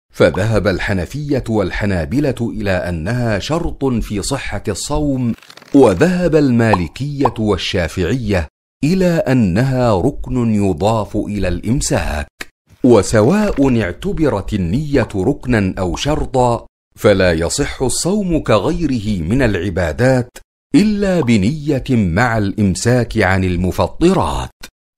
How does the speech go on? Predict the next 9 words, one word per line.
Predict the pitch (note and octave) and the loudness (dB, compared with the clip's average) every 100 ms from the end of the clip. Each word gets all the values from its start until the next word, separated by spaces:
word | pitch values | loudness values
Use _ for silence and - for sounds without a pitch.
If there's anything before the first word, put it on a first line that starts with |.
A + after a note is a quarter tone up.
| _ - | _ 2
ومفسدات | A#2 G2 F#2+ - - G#2 E2+ F3+ F3+ D#3 | 4 4 0 -2 -4 -4 -2 -2 -2 -4
الصيام | B2+ - G#2+ F2+ C3 B2 | -4 -2 -2 0 2 2
سبعة، | A#2+ - - E2 D#2 D2 - _ _ - | 2 0 0 0 0 -4 -12 _ _ -6
جمع | F#2 F3+ G3+ D#3 B2+ | 0 2 2 2 2
الله | G#2 F2 C#3+ B2+ A#2 | 2 2 0 0 -2
تعالى | A2+ F2+ F#2+ C#3 C3+ B2+ | 2 2 2 0 0 0
أصولها | A#2 G#2 F#2+ B2 C#3+ C3 A2 G#2 F#2+ | 0 -4 -6 -4 -2 0 0 2 0
في | - F2 | -2 -8
قوله: | - C#3+ C#3+ A#2+ G2 | -2 -2 0 0 0